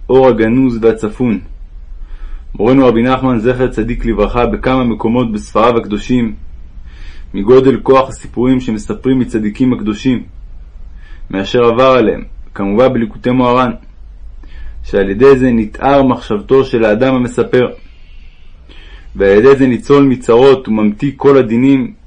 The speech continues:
שהם מבחינת מוחין דקטנות וכולי, אין שם. וכן כתב בספר המידות שלו, מי שמספר מעשיות מצדיקים, הקדוש ברוך הוא עושה לו חסד.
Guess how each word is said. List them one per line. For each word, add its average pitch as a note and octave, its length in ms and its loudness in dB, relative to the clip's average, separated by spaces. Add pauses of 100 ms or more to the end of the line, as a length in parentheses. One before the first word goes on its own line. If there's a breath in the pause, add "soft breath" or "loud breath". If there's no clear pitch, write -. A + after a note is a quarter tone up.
(100)
שהם G#2+ 280 0
מבחינת A#2 500 -2
מוחין B2 280 -2
דקטנות G#2+ 560 -2
וכולי, A#2 400 0
אין B2 140 -2
שם. B2 220 0 (1900 soft breath)
וכן C#3 260 0
כתב C#3+ 340 2
בספר C#3+ 340 2
המידות C#3 400 4
שלו, B2 260 0 (720 soft breath)
מי G#2 80 -2
שמספר G#2+ 600 0
מעשיות C3+ 520 2
מצדיקים, B2 760 0
הקדוש A#2+ 400 0
ברוך A#2 260 0
הוא B2 140 2
עושה A2+ 200 -2
לו A#2+ 140 2
חסד. B2 360 0